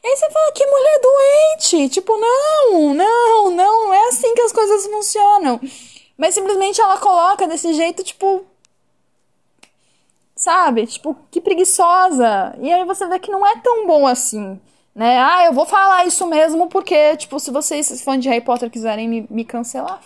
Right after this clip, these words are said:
foda-se." Tô cagando e andando, tô nem aí pra isso. Mas é, é isso, ela, tipo, é uma escritora preguiçosa. Depois de adulta eu fui ler e falei, "É preguiçosa." Eu gostava, gostava, fez, fez parte da minha vida, fez.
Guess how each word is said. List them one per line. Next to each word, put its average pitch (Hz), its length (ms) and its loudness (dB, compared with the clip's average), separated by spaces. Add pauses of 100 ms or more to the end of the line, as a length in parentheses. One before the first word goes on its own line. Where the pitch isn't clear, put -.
(120)
foda-se." - 560 -8 (640)
Tô - 120 -14
cagando 254 480 -4
e - 20 -4
andando, 208 420 -8
tô 220 100 -12
nem 233 360 0
aí 202 160 -8
pra 202 180 -14
isso. 196 180 -12 (380)
Mas 233 880 0
é, 320 60 -2
é 480 600 2
isso, 214 300 -2
ela, 269 420 0 (460)
tipo, - 200 -6
é 370 40 2
uma 370 120 0
escritora 370 420 -2
preguiçosa. 311 760 -2
Depois 208 340 -2
de 277 60 -2
adulta 277 280 -6
eu - 20 -18
fui 320 140 -8
ler 311 280 0
e 359 40 -6
falei, 381 220 -6
"É - 20 -16
preguiçosa." 415 920 -2 (440)
Eu 302 160 2
gostava, 302 560 0
gostava, 269 420 0
fez, 277 220 -2 (200)
fez 311 240 -4
parte 269 280 -2
da 247 80 -2
minha 226 160 -2
vida, 247 200 -4
fez. 247 380 -2